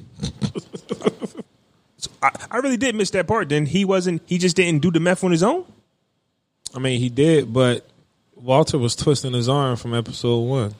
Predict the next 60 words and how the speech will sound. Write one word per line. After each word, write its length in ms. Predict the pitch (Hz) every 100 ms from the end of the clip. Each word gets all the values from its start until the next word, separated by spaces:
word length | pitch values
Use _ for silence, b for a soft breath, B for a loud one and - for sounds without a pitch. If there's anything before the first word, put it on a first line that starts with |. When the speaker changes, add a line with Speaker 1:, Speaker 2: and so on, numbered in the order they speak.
| _ _ -
Speaker 1:
Told 220 | 123 113
him 60 |
straight 220 | 113 131 139
up, 160 | 120 135
"You 140 | 107 131
don't 140 | 127
do 80 | 135
this 140 | 131
shit 120 | 135
with 140 | 123 131
me, 180 | 151 131
I'm 120 | 120
turning 260 | 139 131 135
you 140 | 151
in." 160 | 127 101 _ -
Speaker 2:
And 180 | 120 117
now, 420 | 151 160 139 139 - _ _ _ _ _
one 200 | 139 156
episode 400 | 139 143 143 131
I 60 |
saw 360 | 127 - 135 127
where, 300 | 123 123 120 113 -
um, 380 | 117 113 110 101
Jesse 300 | 139 135 135
was 160 | 110
clean, 460 | - 151 170 139 139 - _ _ _ _
Speaker 1:
Mm-hmm. 160 | 113 110
Speaker 2:
but 100 | 120
he 140 | 139
wanted 240 | 156 143 135
to 80 |
get 160 | 131 123
revenge 540 | 120 104 165 156 131
for 280 | - 131 120
the 80 | 113
murder 340 | 117 147 143
of 100 | 120
his 180 | 110 107
dude, 420 | 95 165 175 156 143
so 140 | - 120
he 140 | 160
went 240 | 165 151
and 80 | 135
got 160 | 139 139
high. 240 | 156 156 151
So 200 | - 143
that 180 | 135 226
was 180 | 131 -
him. 240 | - -
It 40 | 131
wasn't 300 | 170 131 104
Walt. 200 | 185 226
He 100 | 180
went 160 | 196 139
and 60 |
got 200 | 131 127
high 240 | 135 151 139
so 140 | 135
he 80 | 127
can, 280 | 139 127